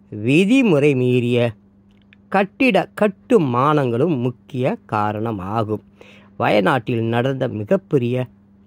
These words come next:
நிலநடுக்கத்தை ஒரு எச்சரிக்கையாக எடுத்துக்கொள்ள வேண்டும். ஊட்டி வால்பாறைக்கு ஆபத்தா? வயநாடு பகுதியில் கனமழை கொட்டியது போல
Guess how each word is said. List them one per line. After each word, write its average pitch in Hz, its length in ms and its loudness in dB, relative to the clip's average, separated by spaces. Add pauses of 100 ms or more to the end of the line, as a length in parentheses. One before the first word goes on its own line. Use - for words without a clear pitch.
(140)
நிலநடுக்கத்தை 135 1200 0 (380)
ஒரு 117 220 -2 (160)
எச்சரிக்கையாக 147 840 -2 (480)
எடுத்துக்கொள்ள 147 580 -4 (720)
வேண்டும். 113 440 -2 (1600)
ஊட்டி 240 400 -2 (320)
வால்பாறைக்கு 156 720 0
ஆபத்தா? 101 400 -16 (640)
வயநாடு 143 800 0
பகுதியில் 135 600 -2
கனமழை 117 540 -4 (160)
கொட்டியது 113 500 -6
போல 113 320 -4